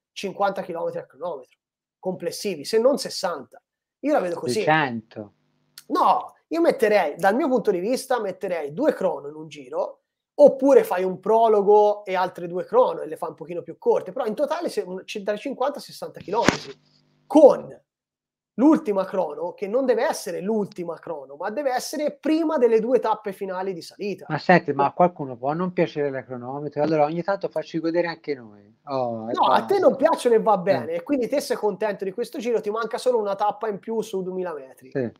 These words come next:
Speaker 1: ok? Però c'è la tappa del Mortirolo
Speaker 2: Per
Speaker 1: che fa
Speaker 2: l'atmosfera, eh, perché la quota dà un'atmosfera particolare che si vede anche
Speaker 1: È vero.
Speaker 2: alla, anche alla T V si vede, cioè,
Speaker 1: È vero,
Speaker 2: si
Speaker 1: è vero.
Speaker 2: percepisce.
Speaker 1: È vero, quello è vero, quello è vero. Io sono d'accordissimo al cento per cento.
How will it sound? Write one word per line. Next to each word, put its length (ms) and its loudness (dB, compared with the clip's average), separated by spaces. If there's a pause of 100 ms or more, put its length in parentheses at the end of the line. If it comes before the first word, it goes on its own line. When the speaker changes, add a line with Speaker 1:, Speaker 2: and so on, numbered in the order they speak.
Speaker 1:
ok? 440 -4 (220)
Però 240 6
c'è 160 -2
la 100 -2
tappa 240 -2
del 100 -4
Mortirolo 280 0
Speaker 2:
Per 80 8
Speaker 1:
che 60 6
fa 100 8
Speaker 2:
l'atmosfera, 840 -4
eh, 40 -10
perché 280 -8
la 160 -2
quota 280 -4
dà 120 -12
un'atmosfera 680 -8
particolare 640 -6
che 80 -18
si 220 -14
vede 560 -2 (420)
anche 280 -6
Speaker 1:
È 100 2
vero. 140 4
Speaker 2:
alla, 180 0
anche 240 -6
alla 160 0
T 160 -8
V 200 -10
si 220 -16
vede, 360 -12
cioè, 380 -2
Speaker 1:
È 160 -4
vero, 140 -10
Speaker 2:
si 80 -4
Speaker 1:
è 40 -4
vero. 160 8
Speaker 2:
percepisce. 680 0 (500)
Speaker 1:
È 100 0
vero, 240 -2
quello 180 0
è 60 -4
vero, 260 -2
quello 200 -12
è 40 -20
vero. 280 -20
Io 160 -6
sono 180 -10
d'accordissimo 600 -8
al 60 -10
cento 240 -14
per 140 -18
cento. 440 -20